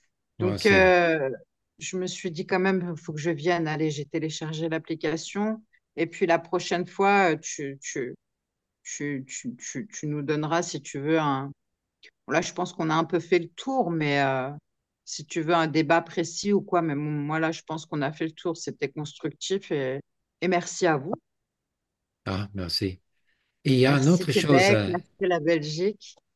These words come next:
Speaker 1: la Québec, oui. Et il y a de quoi à parler encore, parce que je veux expliquer comment c'est arrivé que le trauma juif, euh, de l'Holocauste a été transformé par les sionistes en tant que l'État de,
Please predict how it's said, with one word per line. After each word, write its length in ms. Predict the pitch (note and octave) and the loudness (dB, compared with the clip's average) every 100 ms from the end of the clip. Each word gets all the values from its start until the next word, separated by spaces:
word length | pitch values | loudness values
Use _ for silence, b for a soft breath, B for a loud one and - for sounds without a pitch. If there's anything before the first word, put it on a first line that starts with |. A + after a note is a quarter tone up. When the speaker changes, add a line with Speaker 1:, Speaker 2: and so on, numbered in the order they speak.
| G#2+ | -8
Speaker 1:
la 300 | G#2 G2+ G#2 | -2 0 0
Québec, 540 | - F#2 F#2 F2+ - | 0 0 0 -2 -4
oui. 320 | G2 F2+ F2 - _ _ _ _ _ | -4 -4 -6 -14 _ _ _ _ _
Et 160 | A#2+ A#2+ | 2 4
il 80 | A#2 | 6
y 80 | B2+ | 6
a 60 | |
de 80 | B2 | 4
quoi 220 | C3+ E3 D3 C#3 A2 | 4 4 4 0 -4
à 120 | G#2+ | -4
parler 380 | - F3 A#2 A2 | 0 2 4 4
encore, 400 | G#2+ G#2+ G2 - | 2 0 0 0
parce 200 | G#2 - | -2 0
que 160 | A#2 | 0
je 180 | G2+ G2+ | 0 0
veux 160 | A2 C3+ | 4 4
expliquer 720 | A#2 - - A#2+ B2+ A#2+ - | 4 0 -4 -2 2 0 -2
comment 280 | - C3+ C#3+ | -2 0 0
c'est 160 | C#3+ A2+ | 0 0
arrivé 600 | G#2 G#2+ A2 A#2 A2+ A2 b b b b b | 2 2 4 4 4 0 b b b b b
que 100 | B2+ | 4
le 200 | A2 A2 | 6 4
trauma 580 | - B2+ C3 C3 B2+ - _ _ _ - | 2 2 2 2 0 -6 _ _ _ -8
juif, 480 | F#2+ G2+ B2 B2 A2+ | -2 4 4 4 2
euh, 160 | G2+ | 2
de 120 | F2 | 2
l'Holocauste 580 | G2 G2+ G2+ G#2 A#2+ - | 2 2 0 2 0 0
a 20 | G#2 | -2
été 180 | G#2+ | -2
transformé 640 | - G#2+ G2 A2+ G2+ G#2+ A2 | -2 -2 -2 -2 -2 2 0
par 140 | A2 G2 | 0 0
les 120 | F#2 | 0
sionistes 600 | - G#2 G2+ A2 G#2+ - | 0 -2 0 -2 -2 -2
en 260 | G2 F#2 F2+ | -2 -2 -4
tant 240 | G2+ G2 | -4 -6
que 380 | - G#2 F#2 F2+ _ _ _ _ - | -4 -2 -2 -6 _ _ _ _ -8
l'État 380 | G2 F#2+ G#2 F#2+ | -6 -2 -2 -4
de, 420 | - F#2 F2 E2+ | -2 -4 -4 -8